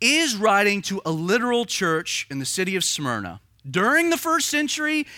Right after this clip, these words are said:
experiencing incredible persecution, in a broader, more historical sense, this letter,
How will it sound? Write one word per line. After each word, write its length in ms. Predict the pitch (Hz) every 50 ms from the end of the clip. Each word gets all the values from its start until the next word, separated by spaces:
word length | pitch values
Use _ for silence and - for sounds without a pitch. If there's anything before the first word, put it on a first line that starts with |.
| - -
experiencing 880 | 190 196 - - - - 254 269 285 294 285 285 285 240 - 285 277 269
incredible 540 | 202 208 180 - - 254 277 294 294 311 285
persecution, 840 | - 285 285 262 - 277 - - 240 220 196 - - 135 104 78 - _ _ _ _ _ _ _ _ _ _ _ _ _ _ -
in 80 | 127 123
a 60 | 120
broader, 840 | 120 120 135 139 139 165 202 240 262 254 269 262 262 262 262 254 _ _ _ _ _ _
more 220 | - 147 160 156 147
historical 800 | 147 147 - - - - - 208 233 247 254 262 254 254 247 233
sense, 460 | - - - 156 143 147 156 - - 143
this 340 | 135 156 226 262 - -
letter, 460 | 269 254 247 240 214 160 123 98 104